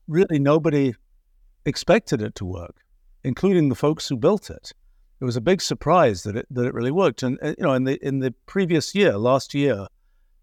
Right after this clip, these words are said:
there'd been a series of larger language models, and they'd all been kind of crummy. And they, you know, they certainly couldn't write a coherent essay.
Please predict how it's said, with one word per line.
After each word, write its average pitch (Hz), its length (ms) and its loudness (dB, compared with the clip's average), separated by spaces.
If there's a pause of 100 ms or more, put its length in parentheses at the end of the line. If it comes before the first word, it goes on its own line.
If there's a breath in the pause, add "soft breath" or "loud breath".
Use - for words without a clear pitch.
(120)
there'd 139 200 2
been 135 140 0
a 131 60 0
series 156 500 0
of 120 160 -2 (300)
larger 131 580 0
language 117 400 -2
models, 120 580 -2 (220)
and 123 160 -2
they'd 135 160 0
all 151 160 2
been 139 240 0
kind 127 240 -4
of 127 80 -4
crummy. - 460 -2 (560)
And 127 240 0
they, 123 320 2
you 165 100 0
know, 113 220 -2
they 110 80 -4
certainly 160 380 0
couldn't 135 360 -2
write 123 300 0
a 117 60 -4
coherent 123 500 0
essay. - 480 -6